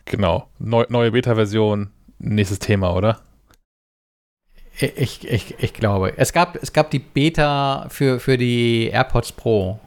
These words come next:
Speaker 2: aber ich, ich war zu feige.
Speaker 1: Ja, da bin ich auch. Die, die nutze ich zu häufig und das klingt auch nach so einer Apple Watch-Geschichte, denn wenn, wenn da irgendwie Beta drauf und kaputt, dann einschicken,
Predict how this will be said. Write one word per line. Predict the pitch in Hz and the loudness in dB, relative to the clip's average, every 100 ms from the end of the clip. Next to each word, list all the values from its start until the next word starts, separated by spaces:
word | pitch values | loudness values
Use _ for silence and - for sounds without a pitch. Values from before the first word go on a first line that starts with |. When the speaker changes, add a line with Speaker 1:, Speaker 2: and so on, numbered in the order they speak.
| - | -6
Speaker 2:
aber | 107 107 107 107 | 0 2 2 0
ich, | 110 - 110 | -4 -8 -8
ich | - | 0
war | 104 | 0
zu | - | 0
feige. | - 90 92 92 92 - _ _ _ _ _ _ _ _ _ _ _ _ _ _ _ | -2 0 0 -2 -6 -10 _ _ _ _ _ _ _ _ _ _ _ _ _ _ _
Speaker 1:
Ja, | 117 110 87 - | 0 0 0 2
da | 117 | 2
bin | 110 110 | 2 -2
ich | - | -2
auch. | 98 - | -2 0
Die, | 110 | -2
die | 98 113 | 0 0
nutze | 123 113 | 0 -2
ich | - | -2
zu | 156 131 | 0 2
häufig | 139 143 151 - | 0 0 -4 -4
und | 123 | -4
das | 113 - | -4 -2
klingt | - 139 - | 0 0 2
auch | 120 117 | 2 4
nach | 113 | 2
so | - 113 | 2 0
einer | 113 110 107 | 2 2 2
Apple | - 113 | 0 -2
Watch-Geschichte, | 101 - - - 104 - 107 135 - | -2 -4 -4 0 0 2 0 0 -4
denn | - 107 104 104 | -2 0 2 2
wenn, | 107 | 2
wenn | 113 110 | 2 2
da | |
irgendwie | 110 110 | 2 2
Beta | 104 117 | 2 0
drauf | - 110 107 | 2 0 0
und | 107 | -2
kaputt, | - 123 - | 0 2 2
dann | 107 | 2
einschicken, | 110 - 101 92 | 0 0 -4 -4